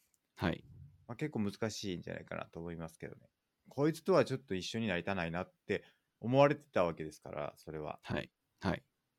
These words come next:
Speaker 2: それはだから結局、あの、まあ、反省して受け止めるしかないとは思いますけどね。
Speaker 1: はい。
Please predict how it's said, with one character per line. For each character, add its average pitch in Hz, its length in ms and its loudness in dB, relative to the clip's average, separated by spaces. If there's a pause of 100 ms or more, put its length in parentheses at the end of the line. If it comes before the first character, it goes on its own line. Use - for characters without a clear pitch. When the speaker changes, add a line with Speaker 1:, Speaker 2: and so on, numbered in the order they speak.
(140)
Speaker 2:
そ 175 160 0
れ 190 80 6
は 180 80 4
だ 160 120 6
か 120 100 6
ら 92 120 2
結 107 220 -8
局、 113 420 -2 (600)
あ 92 280 -2
の、 80 680 -8 (340)
ま 113 120 -2
あ、 - 20 -2
反 123 340 4
省 110 220 0
し 101 120 -8
て 95 100 0
受 92 260 0
け - 80 -2
止 - 20 2
め 101 140 0
る 101 80 -2
し - 60 -12
か 90 100 -4
な 80 120 0
い 82 60 -4
と 82 120 -8
は 80 60 -4
思 78 120 -12
い 78 40 -12
ま 76 140 -14
す - 60 -20
け - 80 -16
ど - 60 -16
ね。 71 200 -12 (460)
Speaker 1:
は 90 140 2
い。 - 120 -4